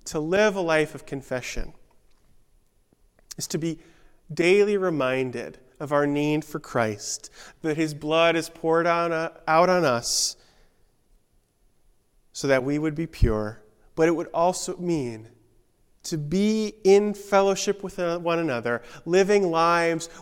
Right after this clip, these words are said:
where we're able to be open and vulnerable and humble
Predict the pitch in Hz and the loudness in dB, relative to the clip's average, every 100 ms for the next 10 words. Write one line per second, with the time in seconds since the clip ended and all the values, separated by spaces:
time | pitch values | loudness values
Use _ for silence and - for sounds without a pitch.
0 | - 156 147 151 - 170 165 160 139 143 | -2 0 2 0 2 0 0 -6 -10 -8
1 | - 180 180 190 185 185 151 139 131 156 | 2 2 2 0 -2 -4 -6 -8 -2 0
2 | 180 185 185 180 180 147 - 190 196 175 | 2 2 0 0 -2 -2 -4 0 2 4
3 | 170 | 4